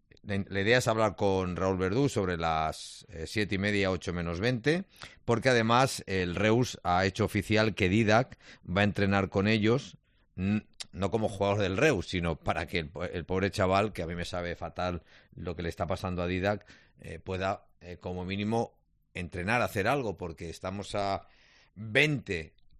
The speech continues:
de julio y no tiene equipo. Según el A E K pertenece a ellos, según el jugador no pertenece a nadie, es libre, pero no tiene ningún contrato firmado con el Español. Por lo tanto,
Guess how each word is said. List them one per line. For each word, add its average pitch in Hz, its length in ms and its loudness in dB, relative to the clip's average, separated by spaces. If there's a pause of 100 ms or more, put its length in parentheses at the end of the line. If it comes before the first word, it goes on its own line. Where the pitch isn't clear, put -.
de 85 800 -4 (500)
julio 147 560 4 (800)
y 87 280 -2
no 95 140 -2
tiene 110 200 0
equipo. 87 360 -6 (1160)
Según 98 340 0
el 113 140 2
A 107 140 6
E 92 80 0
K 131 200 4
pertenece 95 560 -2
a 107 80 6
ellos, 147 480 2 (1600)
según 110 360 2
el 123 60 6
jugador 117 640 6
no 101 320 2
pertenece 104 520 0
a - 20 0
nadie, 143 460 2 (600)
es 98 160 -4
libre, 147 480 4 (600)
pero 95 200 0
no 98 120 -2
tiene 117 200 2
ningún 98 220 -2
contrato 85 380 -4
firmado 87 400 -2
con 76 120 -6
el 76 80 -6
Español. 92 460 -4
Por 78 140 -8
lo 78 80 -4
tanto, 90 500 -2